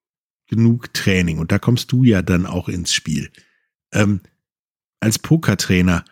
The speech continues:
was trainierst du denn mit einem, der sagt, ich möchte ja ambitioniert Poker spielen?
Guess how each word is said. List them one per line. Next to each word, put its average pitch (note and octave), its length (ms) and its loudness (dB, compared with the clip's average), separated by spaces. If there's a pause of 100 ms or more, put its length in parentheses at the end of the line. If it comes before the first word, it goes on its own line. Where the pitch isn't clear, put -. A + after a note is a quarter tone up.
(160)
was G2 520 -2
trainierst B2 560 2
du - 40 -8
denn F2 160 0
mit F2 180 -2
einem, F#2 280 -2
der F2+ 120 -2
sagt, F#2+ 280 -4
ich - 140 -8
möchte A2+ 400 2 (920)
ja A#2+ 220 0
ambitioniert A#2+ 720 2
Poker C#3 320 0
spielen? D#2+ 420 -6